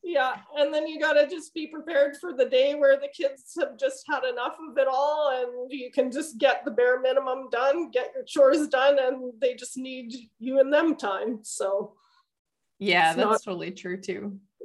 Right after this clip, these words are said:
Speaker 1: Yeah, it's not always about getting everything you can done or whatever.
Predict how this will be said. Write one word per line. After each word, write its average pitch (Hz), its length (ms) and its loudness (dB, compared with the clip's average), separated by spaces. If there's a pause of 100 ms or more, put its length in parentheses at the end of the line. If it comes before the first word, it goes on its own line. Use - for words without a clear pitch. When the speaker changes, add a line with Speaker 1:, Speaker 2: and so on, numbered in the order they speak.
(200)
Speaker 1:
Yeah, 226 320 2
it's 226 160 -4
not 240 200 0
always 233 380 4
about 220 320 0
getting 233 320 0
everything 220 520 0
you 214 140 -2
can 214 300 -4
done 214 380 0
or 196 420 -2 (300)
whatever. 214 720 0